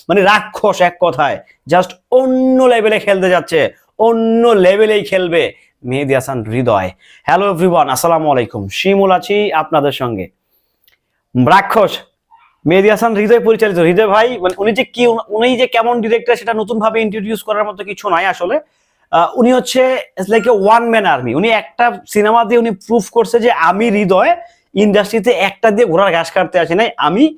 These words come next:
বারবার আসবো, আমার যোগ্যতা আছে, আমার সেই ক্যাপাবিলিটি আছে, আমার সেই পাওয়ার আছে।" পাওয়ার মানে কি? তার মেধা আছে। সে একটা বরবাদে একজন নতুন ডিরেক্টর হিসেবে যা বানাইছে,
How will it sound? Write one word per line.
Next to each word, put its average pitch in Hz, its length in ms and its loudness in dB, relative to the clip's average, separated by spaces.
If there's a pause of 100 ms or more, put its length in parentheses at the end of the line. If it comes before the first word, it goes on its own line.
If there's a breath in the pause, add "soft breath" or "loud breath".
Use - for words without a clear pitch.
(160)
বারবার 147 520 0
আসবো, 92 320 -10 (460)
আমার 143 280 0
যোগ্যতা 175 480 0
আছে, 247 260 0 (240 loud breath)
আমার 151 220 -2
সেই 143 140 -4
ক্যাপাবিলিটি 165 580 0
আছে, 214 260 0 (280 loud breath)
আমার 226 280 2
সেই 151 380 -4 (260)
পাওয়ার 185 340 2
আছে।" 127 280 -6 (260)
পাওয়ার 202 260 2
মানে 180 180 -2
কি? 143 100 -10
তার 151 160 -2
মেধা 127 500 0
আছে। 95 320 -6 (320)
সে 185 240 0
একটা 175 480 0
বরবাদে 156 680 2 (240 loud breath)
একজন 190 300 0
নতুন 220 320 0
ডিরেক্টর 208 260 2
হিসেবে 208 220 4
যা 196 160 0
বানাইছে, 175 640 0